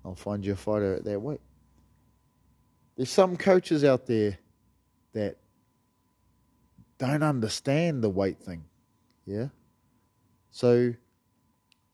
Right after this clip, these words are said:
um, you know, for, for example, I've got, uh, one of our main fighters fights at seventy-two kilos.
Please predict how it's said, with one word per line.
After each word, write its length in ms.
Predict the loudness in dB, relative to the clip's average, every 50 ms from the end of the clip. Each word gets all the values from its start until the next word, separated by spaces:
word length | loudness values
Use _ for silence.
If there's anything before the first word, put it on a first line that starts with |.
| _ _ _ _ _ _ _ -14
um, 140 | -14 -14 -14 _ _ _ _ _ _ _ _ _ -10
you 60 | -6
know, 180 | -4 -4 -4 -4
for, 300 | -4 -4 -2 -4 -4 -4
for 240 | -6 -4 -2 -2
example, 540 | 0 0 0 2 2 0 0 0 2 4 4
I've 320 | 6 6 4 4 2 -2 2
got, 540 | 4 4 4 4 2 -2 -8 -14 -16 -16 -18 _ _ _ _ _ _ _
uh, 460 | -10 -6 -4 -4 -4 -2 -2 -2 -4
one 240 | -4 -4 -4 -4 -4
of 80 | -2 -2
our 160 | -2 -2 -2
main 340 | -2 -4 -4 -4 -4 -6 -8
fighters 600 | -6 -4 -2 0 0 -2 -4 -6 -8 -14 -20 -20 _ _ _ _ _ _ _ _ _ _ _ _
fights 400 | -10 -4 -2 -2 -2 -2 -4 -6
at 160 | -6 -6 -6
seventy-two 640 | -4 -4 -4 -2 -2 -4 -6 -6 -4 -4 -4 -4 -4
kilos. 640 | -4 -4 -4 -2 0 -2 -2 -4 -6 -12 -18 -20